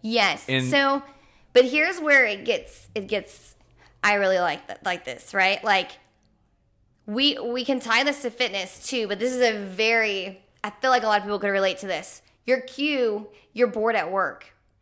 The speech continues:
Speaker 2: Okay.
Speaker 1: Right?
Speaker 2: Talk about what that, what we just said, 'cause we
Speaker 1: So,
Speaker 2: haven't expanded on
Speaker 1: a
Speaker 2: that yet.
Speaker 1: cue is, like, what gets your attention. What,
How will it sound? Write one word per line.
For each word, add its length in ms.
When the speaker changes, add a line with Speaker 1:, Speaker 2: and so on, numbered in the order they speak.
Speaker 2:
Okay. 160
Speaker 1:
Right? 480
Speaker 2:
Talk 220
about 260
what 160
that, 200
what 120
we 100
just 220
said, 140
'cause 140
we 60
Speaker 1:
So, 120
Speaker 2:
haven't 260
expanded 420
on 60
Speaker 1:
a 80
Speaker 2:
that 180
yet. 160
Speaker 1:
cue 280
is, 300
like, 180
what 360
gets 240
your 120
attention. 720
What, 160